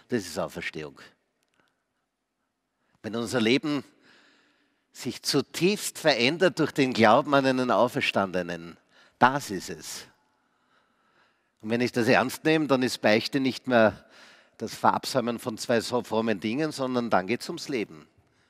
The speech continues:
das ich da betend vor Gott bringen kann.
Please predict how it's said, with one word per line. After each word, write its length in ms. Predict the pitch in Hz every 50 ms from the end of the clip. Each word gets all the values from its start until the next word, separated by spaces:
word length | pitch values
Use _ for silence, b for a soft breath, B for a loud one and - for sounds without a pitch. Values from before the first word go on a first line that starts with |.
| _ _
das 160 | - 104 92 107
ich 160 | 98 - -
da 160 | 101 90 90
betend 480 | - - 107 98 98 - - 104 92 -
vor 160 | - 113 95
Gott 260 | 95 90 - - -
bringen 300 | - 95 92 92 90 85
kann. 380 | - - 90 82 80 82 82